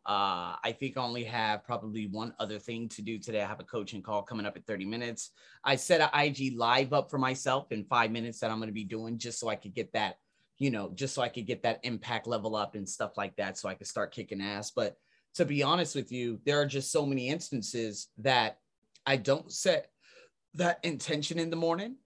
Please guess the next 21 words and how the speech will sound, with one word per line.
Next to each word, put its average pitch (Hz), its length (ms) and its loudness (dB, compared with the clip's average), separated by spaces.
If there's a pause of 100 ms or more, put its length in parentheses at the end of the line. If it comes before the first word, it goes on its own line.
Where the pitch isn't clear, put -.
(120)
and 139 240 6
then 135 200 6
everything 135 400 2
falls 123 280 6
off. 113 160 2
I, 147 100 4
th-, 160 240 6
there 185 140 2
was - 160 0
Instagram. 165 460 2
I 156 80 6
think - 180 -4
I 175 80 8
didn't 233 140 2
get 196 100 6
on 175 140 8
Instagram 156 520 2
Friday, 175 320 6
Saturday, 151 480 6
not 156 240 2
until 180 400 0